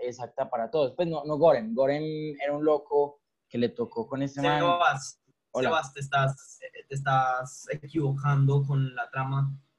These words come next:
Speaker 2: Eh, creo que recuerda que to-, que Trimagasi no colabora en la repartición de la comida. Él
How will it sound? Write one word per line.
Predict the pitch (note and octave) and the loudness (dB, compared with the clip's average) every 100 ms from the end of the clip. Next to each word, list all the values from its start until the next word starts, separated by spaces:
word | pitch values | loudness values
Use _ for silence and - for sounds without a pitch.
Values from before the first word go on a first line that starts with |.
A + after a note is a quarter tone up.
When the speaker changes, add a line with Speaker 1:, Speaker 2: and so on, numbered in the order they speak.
| _ - | _ -4
Speaker 2:
Eh, | D3+ C#3 C#3 C3+ | 0 4 4 4
creo | C#3 D#3 E3+ | 2 0 0
que | - D#3+ D3 C#3 C3+ B2+ C3 - - | 0 0 2 2 2 0 -4 -8 -10
recuerda | D3 C#3 D3+ C#3 - | -8 -4 -2 0 -2
que | E3 | -4
to-, | C#3 D3 C#3 C#3 - | -6 -2 -2 -2 -4
que | |
Trimagasi | C#3 - C#3+ C#3 C3+ C#3 C3 - D3+ D3+ | -4 -2 0 0 2 2 2 0 -8 -6
no | D#3 D#3 D#3 | -8 -8 -6
colabora | D3 C3 B2+ C3+ C#3+ - _ | -2 0 0 -2 -2 -4 _
en | C#3 | 0
la | B2+ | 0
repartición | C3 - C3 - C3+ C3+ B2+ B2+ | 0 -6 -6 -6 -8 -6 -8 -4
de | C3+ | 0
la | C#3 | 0
comida. | C#3 A#2+ A2 G#2 A#2 | -2 -12 -16 -14 -10
Él | A#2+ B2+ B2+ | -10 -12 -18